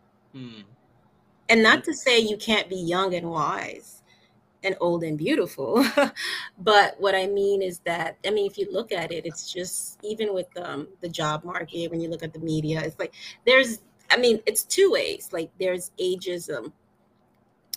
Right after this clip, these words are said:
Speaker 2: with people who are young and older people.
Speaker 1: Hmm. I,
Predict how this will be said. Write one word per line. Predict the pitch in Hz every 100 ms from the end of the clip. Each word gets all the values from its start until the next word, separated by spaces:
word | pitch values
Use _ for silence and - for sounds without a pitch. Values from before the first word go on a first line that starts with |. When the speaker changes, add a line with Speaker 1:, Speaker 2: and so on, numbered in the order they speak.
| - _ _ -
Speaker 2:
with | 185 180 180 - - _ _
people | - 220 190
who | 196
are | 175 185 - _ _ _ _ _ _ _ _ _ _ _ _ _ _
young | 185 190 226 320 349 _ _ _
and | 202 208 208 208 214 214 - _ _ -
older | 339 254
people. | 180 143 - _ _ _ _ _ -
Speaker 1:
Hmm. | 135 107 _ _ _ _ _ _ _ _ _ _ - -
I, | 120